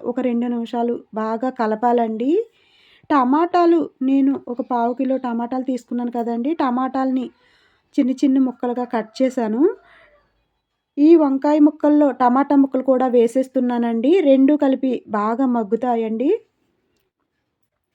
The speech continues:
ఇలా పైకి కిందికి ఒక్కసారి బాగా కలిపి ఒక హాఫ్ స్పూన్ పసుపు, కొద్దిగా కల్లుప్పు వేసి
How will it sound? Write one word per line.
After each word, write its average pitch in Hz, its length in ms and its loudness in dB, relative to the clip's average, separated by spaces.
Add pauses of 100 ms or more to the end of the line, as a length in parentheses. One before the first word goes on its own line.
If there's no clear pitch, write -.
(460)
ఇలా 220 260 -2
పైకి 220 320 -6
కిందికి 233 380 -4
ఒక్కసారి 208 440 -4 (140)
బాగా 208 260 -2 (140)
కలిపి 214 340 -4 (720)
ఒక 240 180 -6 (260)
హాఫ్ 214 280 -4
స్పూన్ 226 380 -8
పసుపు, 190 480 -6 (680)
కొద్దిగా 233 540 0 (240)
కల్లుప్పు 214 540 -2
వేసి 202 460 -4